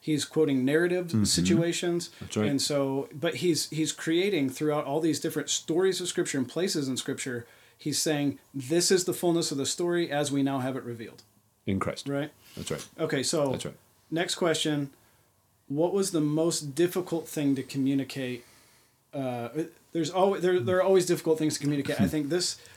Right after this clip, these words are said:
Speaker 1: this,
Speaker 2: <laughs>
Speaker 1: this series is in particular because there's so many nuances.
Speaker 2: That's right.
Speaker 1: F-, for you, just one thing maybe. What was the most difficult thing to communicate about this? Maybe,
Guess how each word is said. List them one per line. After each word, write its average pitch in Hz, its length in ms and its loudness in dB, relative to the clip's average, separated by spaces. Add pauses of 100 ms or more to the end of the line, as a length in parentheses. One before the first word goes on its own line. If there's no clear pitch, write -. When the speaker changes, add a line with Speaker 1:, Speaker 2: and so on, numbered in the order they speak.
Speaker 1:
this, 175 320 2
Speaker 2:
<laughs> 202 60 4
Speaker 1:
this 170 340 2
series 131 640 2 (380)
is 151 300 2
in 160 180 0
particular 143 640 -2
because 139 280 -4
there's 135 120 -4
so - 80 -2
many 147 180 4
nuances. 139 720 0
Speaker 2:
That's - 140 -6
right. 87 240 -2 (300)
Speaker 1:
F-, - 320 -10
for 180 200 0
you, 180 280 6
just 190 200 -2
one 202 200 2
thing 135 260 2
maybe. 131 240 2
What 147 180 0
was 175 120 -2
the 170 60 0
most 147 220 0
difficult 147 360 -4
thing 143 160 -2
to 123 60 -4
communicate 131 520 -2
about 123 240 -6
this? 131 160 -6
Maybe, 170 300 2